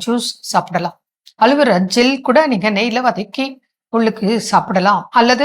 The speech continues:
அலுவேரா ஜெல்ல லேசா சூடாக்கி அந்த ஆசன வாயில பைல்ஸ்க்கு வச்சு கட்டலாம். நிறைய ட்ரீட்மெண்ட் இருக்கு. அதை நீங்க வரும்போது பார்த்துட்டு சொல்லுவோம். நிறைய பேரு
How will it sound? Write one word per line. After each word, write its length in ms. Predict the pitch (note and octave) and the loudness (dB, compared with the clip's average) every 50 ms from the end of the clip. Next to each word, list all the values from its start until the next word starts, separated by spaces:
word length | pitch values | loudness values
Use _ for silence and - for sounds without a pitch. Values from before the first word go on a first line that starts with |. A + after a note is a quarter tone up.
| D4+ B3 | 4 4
அலுவேரா 320 | F3+ G#3 A#3 B3 A#3 G#3 F#3 F#3+ F3+ D#3 F3 | 4 4 2 2 4 4 2 2 0 0 0
ஜெல்ல 280 | G#3+ G3 F3+ A3 C4 A#3 E3+ - - _ _ _ _ _ _ - | 0 0 2 2 0 0 0 -2 -8 _ _ _ _ _ _ 0
லேசா 400 | G#3+ A#3+ C4+ C4 C4 - C4+ A3 - - | 2 2 2 2 0 0 0 0 0 0
சூடாக்கி 520 | - A#3+ A#3+ G#3+ A3 D#3+ D3+ - - D4 D4+ D4+ - _ _ _ _ _ _ - | -2 -4 0 0 0 0 0 -4 -8 -8 -8 -10 -14 _ _ _ _ _ _ -2
அந்த 120 | G#3 G#3 G3+ G3+ | 2 4 4 4
ஆசன 240 | G#3 G#3 - - B3 | 4 2 0 -2 0
வாயில 180 | F#3+ E3+ G#3 B3+ A#3+ - | 0 0 -2 -4 -2 2
பைல்ஸ்க்கு 460 | A#3 A3+ B3+ C#4 B3+ B3+ - - - G#3+ G#3 | 2 2 2 0 -2 -6 -8 -6 -4 -4 -4
வச்சு 320 | F3+ - - - A3 G#3+ G#3+ G3 E3+ E3+ F3+ - _ _ _ _ | -4 -4 -6 -6 -4 -4 -4 -6 -8 -10 -14 -18 _ _ _ _
கட்டலாம். 500 | - G#3+ F#3 - - G3+ G3+ G#3+ F#3 D#3+ - _ _ _ _ _ _ _ _ _ _ _ _ _ - | -4 -4 -2 -2 -2 -2 -2 -2 -2 -4 -8 _ _ _ _ _ _ _ _ _ _ _ _ _ -2
நிறைய 320 | G3+ F#3+ F#3+ B3 C#4+ E4 F#4 F#4+ F#4 | 0 0 2 2 2 2 2 2 2
ட்ரீட்மெண்ட் 480 | F#4+ E4 D4+ C4 B3+ - C#4 A#3+ F#3+ - | 0 0 0 0 0 -2 -2 -2 -2 -4
இருக்கு. 220 | G#3+ G3+ F#3+ - A3+ | -6 -8 -4 -4 -2
அதை 200 | G#3 F3+ F#3+ A3 G#3+ G3 | -2 -2 -4 -4 -6 -6
நீங்க 140 | F#3 A#3 B3 | -6 -4 -2
வரும்போது 500 | G#3 F3+ F3+ A3 B3 B3+ B3 G3 - A#3 B3 - - | -2 -2 -2 -2 -6 -6 -6 -6 -8 -10 -10 -6 -4
பார்த்துட்டு 400 | G#3 G3 G3 G3 - - - A#3+ A#3 A#3+ _ _ - - _ _ - | -2 -2 -4 -6 -12 -12 -12 -12 -12 -12 _ _ -20 -20 _ _ -8
சொல்லுவோம். 460 | - - A#3 A3+ A#3+ B3+ B3 C4+ C#4+ C4+ | -2 0 2 2 2 2 2 2 2 2
நிறைய 160 | A3 A#3 B3 A#3+ | 2 2 2 2
பேரு 260 | C4+ C4 B3+ C#4 | 2 0 2 2